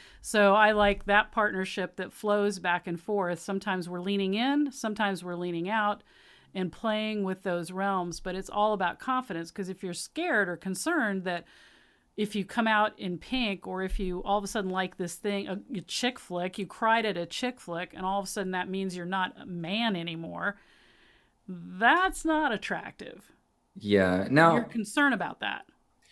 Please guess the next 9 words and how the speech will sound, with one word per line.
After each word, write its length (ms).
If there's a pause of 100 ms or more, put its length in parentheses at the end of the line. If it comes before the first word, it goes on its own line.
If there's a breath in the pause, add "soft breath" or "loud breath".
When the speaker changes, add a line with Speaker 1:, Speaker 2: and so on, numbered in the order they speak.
(320 soft breath)
Speaker 2:
the, 400 (140)
what 340
a 60
lot 220
of 100
people 380
define 640
as, 340
as 540